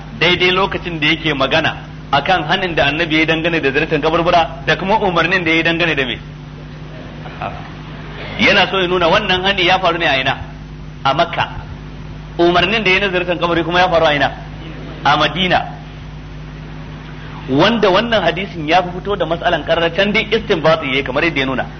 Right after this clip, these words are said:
Amma a nan gashi ya ce mai, mai, mai, mai Buraida ibn al-Husayb ya ce,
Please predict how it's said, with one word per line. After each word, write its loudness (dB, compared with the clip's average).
Amma 4
a 2
nan 0
gashi 2
ya 4
ce 0
mai, 0
mai, 2
mai, 2
mai 2
Buraida 4
ibn -2
al-Husayb -2
ya 0
ce, 2